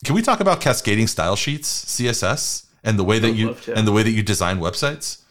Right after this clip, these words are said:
Speaker 1: So
Speaker 2: I would love to talk about websites and web design
Speaker 1: I would love
Speaker 2: and
Speaker 1: to do that as well.
Speaker 2: aesthetics, yes.
Speaker 1: So one of the key, um, tenets of, uh, web design is, you know,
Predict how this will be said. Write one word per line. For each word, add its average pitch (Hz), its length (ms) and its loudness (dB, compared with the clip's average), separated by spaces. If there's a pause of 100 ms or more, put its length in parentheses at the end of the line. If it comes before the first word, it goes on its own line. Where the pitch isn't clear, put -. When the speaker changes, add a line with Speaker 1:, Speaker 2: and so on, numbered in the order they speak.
Speaker 1:
So 123 260 2
Speaker 2:
I 233 60 4
would 247 160 0
love 131 240 -2
to 147 80 -12
talk 139 200 -4
about 120 240 -2
websites 110 540 -6
and 107 120 -10
web 110 200 -8
design 107 200 -2
Speaker 1:
I 139 100 4
would 131 160 4
love 113 580 4
Speaker 2:
and - 80 -6
Speaker 1:
to 143 100 2
do 123 200 4
that 113 160 4
as 95 180 0
well. 92 200 0
Speaker 2:
aesthetics, - 1000 0
yes. 147 440 -4
Speaker 1:
So 147 160 4
one 143 240 4
of 240 80 4
the 165 80 2
key, 160 500 0
um, 113 260 2
tenets 107 420 -2
of, 87 320 -4
uh, 78 340 -2
web 101 300 0
design 80 480 -6
is, 85 340 -6
you 95 160 -4
know, 80 220 -4